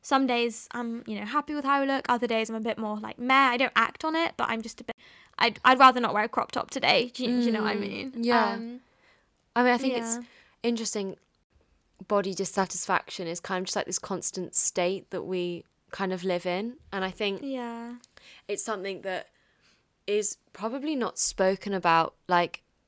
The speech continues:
Speaker 2: 'cause I feel like it either goes from, like, quite a normal, like, relationship with food, which I'm not really sure if many people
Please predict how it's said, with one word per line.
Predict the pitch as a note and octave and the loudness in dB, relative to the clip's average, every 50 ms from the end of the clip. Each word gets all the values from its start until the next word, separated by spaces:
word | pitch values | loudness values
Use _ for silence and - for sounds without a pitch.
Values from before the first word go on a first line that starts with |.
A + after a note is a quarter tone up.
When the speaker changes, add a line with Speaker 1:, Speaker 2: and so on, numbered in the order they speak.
| _ | _
Speaker 2:
'cause | - F3 | -4 0
I | G#3+ G#3+ | 0 2
feel | - A3 A3 | 4 6 6
like | A3 G3 - | 6 6 4
it | - D#3 - | 2 2 4
either | - G#3 G#3 G#3 F#3+ | 4 2 2 0 0
goes | - F#3+ F#3 F3+ F3+ - | 0 0 0 0 0 -2
from, | - G3 F3+ F3 F3 F3 E3+ _ _ _ _ _ _ _ - | -4 -4 -4 -4 -4 -6 -10 _ _ _ _ _ _ _ -4
like, | - F#3 - - | -2 -2 -2 -2
quite | - - F#3 - | -2 0 0 0
a | - F#3 | 0 0
normal, | F#3 F#3 F#3+ F#3 F#3 F#3 F3+ F3 F3 F3 E3 - - - _ _ _ _ _ _ _ | -2 0 0 0 0 0 0 0 0 -2 -2 -6 -10 -16 _ _ _ _ _ _ _
like, | - F3+ C3+ | -2 -2 0
relationship | E3 F3+ F3 F3 D#3+ E3 - - - | 0 0 -2 -2 -4 -8 -10 -10 -10
with | - - | -10 -10
food, | - - F3+ F3 E3 | -6 -4 -4 -4 -4
which | E3+ F3 - | -4 -6 -4
I'm | G#3 G3+ | -4 -2
not | G#3+ A3+ - | -2 -4 -4
really | - A3 G#3 | -4 -6 -6
sure | F#3+ - F#3+ F3+ | -6 -4 -4 -4
if | F3+ - | -4 -4
many | F#3+ F3+ F3+ F3 | -4 -6 -4 -6
people | F3 - F#3 F3 - F3+ F3+ E3+ | -6 -10 -10 -8 -6 -6 -6 -6